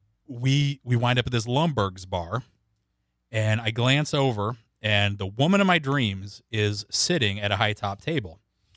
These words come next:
uh, with a friend of hers. And I was like, "Hey, I gotta go say hi to her." The girl that rode downtown with me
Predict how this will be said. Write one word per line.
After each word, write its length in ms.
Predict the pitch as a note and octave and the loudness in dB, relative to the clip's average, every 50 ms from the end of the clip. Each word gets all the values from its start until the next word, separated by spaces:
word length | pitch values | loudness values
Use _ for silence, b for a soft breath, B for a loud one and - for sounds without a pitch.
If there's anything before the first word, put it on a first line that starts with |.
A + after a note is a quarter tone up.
| _ | _
uh, 160 | F#2+ F#2+ G2 G2 | -6 -4 -2 -2
with 100 | G2 G#2+ | -2 -2
a 60 | A#2 G#2+ | -4 -2
friend 200 | - D#3 - B2 | -2 -2 0 0
of 60 | G2+ | -2
hers. 300 | G2 E2+ - - - - _ _ _ _ _ _ _ _ _ _ _ _ _ _ _ _ _ _ _ _ _ | -6 -8 -12 -16 -16 -16 _ _ _ _ _ _ _ _ _ _ _ _ _ _ _ _ _ _ _ _ _
And 80 | - B2 | -18 -14
I 20 | |
was 80 | C#3 D3+ | -8 -8
like, 100 | C#3+ B2 | -2 0
"Hey, 260 | B3+ D#4+ - - _ _ _ _ _ _ _ _ _ | 0 0 0 -4 _ _ _ _ _ _ _ _ _
I 80 | D#3 G3+ | -4 -4
gotta 140 | D#3+ G2+ G2 | -2 -2 -4
go 80 | F#2+ | -6
say 160 | - - A2+ | -6 -4 -2
hi 140 | G#2 D#3 G3+ | -2 0 -2
to 60 | D3+ | -2
her." 140 | F#2+ F#2 - _ _ _ _ _ _ _ _ _ _ _ _ _ _ _ - _ _ _ _ _ _ - | -6 -8 -14 _ _ _ _ _ _ _ _ _ _ _ _ _ _ _ -20 _ _ _ _ _ _ -4
The 140 | A2 A#2 | -2 -2
girl 320 | A2+ A#2 C3+ D#3 F3+ F#3+ E3 | -2 0 2 2 4 2 4
that 240 | D3 C#3 C3 A#2+ - _ _ | 4 2 2 2 -2 _ _
rode 300 | A#2+ B2+ C3 C3 B2+ B2 | 0 2 2 2 2 0
downtown 520 | B2 C#3 E3 D#3 - D#3 F3 G#3+ G#3 B2 | -2 -2 -2 -2 0 0 0 2 2 0
with 220 | G#2+ G2+ F#2+ - | 0 0 -2 -2
me 280 | G#2+ G2+ F#2+ G2+ A#2 - | -6 -8 -6 -6 -8 -10